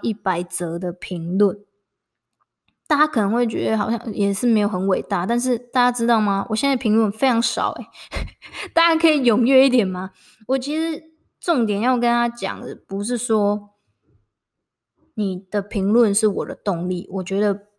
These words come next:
这样，这样的心态不好，我自己觉得啦。因为我觉得想要做 podcast 的人是我，然后我做的内容你觉得不错，所以你来听。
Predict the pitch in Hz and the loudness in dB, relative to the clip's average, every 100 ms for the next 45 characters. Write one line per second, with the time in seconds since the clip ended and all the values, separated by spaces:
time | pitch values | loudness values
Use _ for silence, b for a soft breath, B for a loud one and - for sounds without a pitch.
0 | _ _ _ _ - 247 233 226 - 277 | _ _ _ _ 2 4 4 2 0 2
1 | 240 196 - 202 214 190 208 - - - | 2 2 2 0 2 0 -2 -2 -4 -10
2 | _ _ _ _ _ - - 196 202 240 | _ _ _ _ _ -10 -4 -4 0 -2
3 | 196 175 170 170 - - - b b b | 0 -2 -4 -4 -6 -8 -10 b b b
4 | b b 262 320 294 208 196 202 202 202 | b b 0 4 4 4 2 2 2 -2
5 | B B B _ _ - 214 277 285 233 | B B B _ _ 0 2 4 2 2
6 | 233 233 233 - - - 107 208 220 196 | 0 0 -2 -2 -8 -8 -6 -2 2 2
7 | - 92 - _ _ _ _ _ _ _ | 0 -8 -12 _ _ _ _ _ _ _
8 | 226 226 262 214 220 233 208 233 208 185 | 0 2 4 2 2 2 2 0 -2 -6
9 | 165 202 196 214 247 208 196 - 196 - | -6 -4 -2 2 2 2 -4 -4 -4 -4
10 | 190 196 180 - - - 180 202 | -2 -2 -4 -8 -12 -12 -12 -12